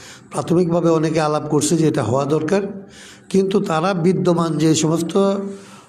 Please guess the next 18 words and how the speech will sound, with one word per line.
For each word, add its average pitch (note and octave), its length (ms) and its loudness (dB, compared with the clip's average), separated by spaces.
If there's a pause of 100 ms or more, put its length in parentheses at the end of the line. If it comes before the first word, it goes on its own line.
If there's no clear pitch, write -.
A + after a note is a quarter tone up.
সম্পর্কের E3+ 680 0
মধ্যে F#3+ 240 2
ছিল, E3+ 300 2
এগুলি D#3 360 2
ছেড়ে F3 280 2
এসে E3 280 2
ঝুঁকি E3+ 360 2
নিতে F3 240 4
রাজি C#3+ 240 2
হয় A2+ 140 2
নাই। G#2 140 -4 (1200)
এর E3+ 180 2
মধ্যে F#3+ 300 2
আমাদের F3 360 2
সাথে F#3 400 0 (680)
এনসিপি, F3+ 680 2
এবি E3+ 280 4
পার্টি, F3 520 0